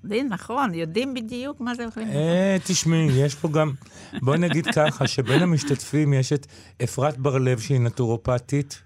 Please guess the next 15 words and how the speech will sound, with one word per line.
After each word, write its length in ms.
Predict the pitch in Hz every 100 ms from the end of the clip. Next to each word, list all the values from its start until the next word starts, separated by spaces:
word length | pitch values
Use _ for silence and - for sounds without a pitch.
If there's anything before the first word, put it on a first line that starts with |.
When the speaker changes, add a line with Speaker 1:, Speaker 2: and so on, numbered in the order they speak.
| -
Speaker 1:
ברור. 440 | 180 175 180 185 233 - 131
Speaker 2:
ואת 420 | 117 110 123 139
רון 240 | 123 135
יפה, 580 | 131 120 - - 135 139
שהוא 260 | 131 117 101
גם 220 | 110 117
נטורופט, 380 | - 123 123 -
Speaker 1:
ברור. 220 | 147 131
Speaker 2:
ואפילו 460 | 127 180 160 170 170
את, 180 | - -
אה, 240 | 151 139 131 - - - -
הווטרינרית, 960 | 120 131 139 120 123 185 190 175 147
דוקטור 440 | 110 143 151 147 131
מאיה 280 | 139 151
ברק 520 | 135 120 127 185 -